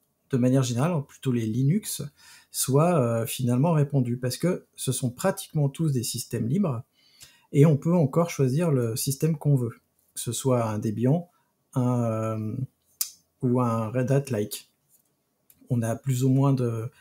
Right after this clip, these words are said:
liberté avec certains. Euh, et l'autre truc, pour moi, c'est que finalement, la, l'autre alternative, c'est les systèmes d'exploitation propriétaires, parce qu'on en vient toujours là, hein.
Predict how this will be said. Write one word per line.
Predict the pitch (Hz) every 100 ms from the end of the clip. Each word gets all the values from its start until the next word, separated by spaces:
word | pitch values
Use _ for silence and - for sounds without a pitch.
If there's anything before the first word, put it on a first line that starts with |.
| _
liberté | 117 113 117 - 135
avec | 117 107
certains. | - 113 - 208 - _ - - _ _
Euh, | 135 117 113 113 - -
et | 170 220 226 - _ _ _ _ _
l'autre | 135 165 208 156
truc, | 143 202 226 - - _ _
pour | 135
moi, | 139 160 247
c'est | 240 - 143
que | - 180 247 -
finalement, | - 185 147 151 196 247 -
la, | 127 - -
l'autre | 175 185
alternative, | 165 147 139 127 160 208
c'est | - 135
les | 127 123
systèmes | - 139 160
d'exploitation | 147 - 135 131 -
propriétaires, | 160 143 - 135 143 139
parce | 113
qu'on | - 117
en | 117
vient | 120
toujours | 120 131 147
là, | 147
hein. | 117